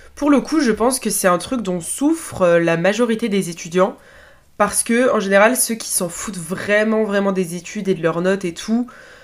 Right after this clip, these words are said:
bah, ne vont pas forcément aller faire des études supérieures, ou alors, euh, bah, ne vont pas vraiment écouter ce podcast, parce qu'a priori, si vous écoutez ce podcast, c'est que vous avez un minimum d'intérêt pour vos études, je pense.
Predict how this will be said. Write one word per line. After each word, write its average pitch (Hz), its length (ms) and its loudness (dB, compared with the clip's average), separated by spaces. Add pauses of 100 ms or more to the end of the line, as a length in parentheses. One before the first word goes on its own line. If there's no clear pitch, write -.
(260)
bah, 180 240 6
ne 190 140 0
vont 190 160 0
pas 226 180 4
forcément 208 380 -2
aller 190 140 4
faire 190 180 0
des 170 180 -4
études 190 200 -12
supérieures, 180 800 4
ou 180 120 0
alors, 185 380 8
euh, 156 640 2 (240)
bah, 170 160 0
ne 170 80 -2
vont 165 160 -6
pas 208 160 6
vraiment 202 220 8
écouter 202 260 -4
ce 196 80 -6
podcast, 220 380 2
parce 170 120 -10
qu'a - 260 -2
priori, 214 360 0
si 190 140 -6
vous 170 120 -8
écoutez 185 280 -6
ce 208 80 -8
podcast, 196 440 0
c'est 190 120 -4
que 185 100 -10
vous 170 140 -4
avez 170 160 2
un 185 80 2
minimum 233 600 2
d'intérêt 196 380 0
pour 185 140 -8
vos 165 80 -4
études, 165 520 -4 (540)
je 156 80 -14
pense. 202 480 -4